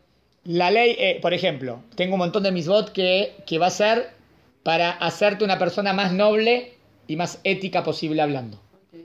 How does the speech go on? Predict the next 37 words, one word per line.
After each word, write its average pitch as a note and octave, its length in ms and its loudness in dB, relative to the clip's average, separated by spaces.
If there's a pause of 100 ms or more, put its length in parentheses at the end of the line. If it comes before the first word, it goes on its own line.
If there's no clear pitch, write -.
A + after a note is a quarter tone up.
(320)
En D#3 80 -4
la D#3 80 -2
jurisprudencia A3 720 2
occidental C4+ 800 2 (300)
también B3+ 420 2
van G3+ 140 2
a F#3+ 120 4
haber F#3+ 220 4
leyes F#3+ 360 0
que E3 220 0
ha-, E3+ 160 -4 (300)
que, D#3 220 0
que D#3+ 120 -4
digan F3 300 4
que D#3 80 0
se F3 80 2
hace, E3 180 0
pero, F3+ 160 2 (100)
pero F3 160 2
más, C4+ 400 -2
más A3 400 -2
van C4 180 0
a A#3+ 40 -2
hacer B3+ 240 -2
hincapié, C4 800 -2 (1120)
más F#3 220 0
van A3+ 120 2
a - 20 0
hacer G#3+ 160 0
hincapié G#3+ 560 0
en G3 140 -2
los F#3 140 0
derechos, F3+ 680 -2 (300)
no A3 340 4
en G3+ 160 4
las F#3 220 0
obligaciones. E3+ 920 -2